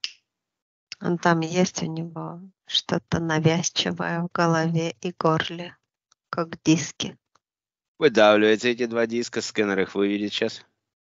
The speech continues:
Speaker 1: Они с подключками вышли.
Speaker 2: Отлично, отправляю их в клетку-тюрьму к этой накидке и колпаку.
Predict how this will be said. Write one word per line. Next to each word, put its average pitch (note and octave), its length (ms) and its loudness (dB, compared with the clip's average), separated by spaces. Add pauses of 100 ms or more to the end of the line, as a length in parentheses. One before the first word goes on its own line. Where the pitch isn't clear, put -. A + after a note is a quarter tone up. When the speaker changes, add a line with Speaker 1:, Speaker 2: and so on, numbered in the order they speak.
(180)
Speaker 1:
Они F3 180 -4
с - 80 -4
подключками F3 840 -2
вышли. F3+ 420 -8 (500)
Speaker 2:
Отлично, G#2 480 0
отправляю A2+ 460 0
их G#2+ 100 -4
в - 80 -20
клетку-тюрьму A#2+ 680 -2
к - 60 -10
этой G#2+ 220 -2
накидке G#2+ 480 -4
и G2+ 40 -6
колпаку. G2 580 -2